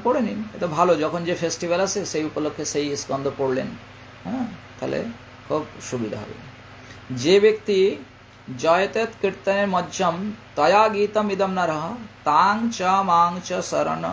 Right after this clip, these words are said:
কালে কর্মবন্ধাত প্রমুচ্যতে। স্মরণ করার মাধ্যমে কৃষ্ণ, প্রহ্লাদের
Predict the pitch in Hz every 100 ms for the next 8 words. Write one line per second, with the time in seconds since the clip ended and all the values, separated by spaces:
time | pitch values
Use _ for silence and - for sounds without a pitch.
0 | - 147 143 147 185 233 - - - -
1 | - 147 175 196 208 185 180 165 190 254
2 | 254 - 131 131 120 131 127 143 117 -
3 | 139 190 220 220 233 233 196 170 135 120
4 | 117 - 139 143 - 156 - - - -
5 | - - - 143 160 175 170 175